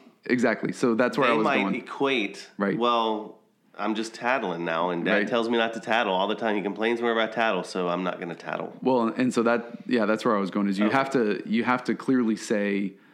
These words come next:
Speaker 1: like, "Look, if you're just tattling to get your brother or sister in trouble, that's not okay," right?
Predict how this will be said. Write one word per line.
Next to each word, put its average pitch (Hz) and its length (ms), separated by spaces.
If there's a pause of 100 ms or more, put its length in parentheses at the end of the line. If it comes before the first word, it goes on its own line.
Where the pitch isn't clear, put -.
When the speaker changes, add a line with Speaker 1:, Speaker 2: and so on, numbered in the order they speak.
(240)
Speaker 1:
like, - 340
"Look, - 320 (480)
if 123 200
you're 147 140
just 143 200
tattling 127 380
to 110 80
get 107 200
your 104 180
brother 104 260
or 101 40
sister 107 300
in 107 80
trouble, 107 440 (460)
that's 101 360
not 101 160
okay," - 400 (100)
right? 104 240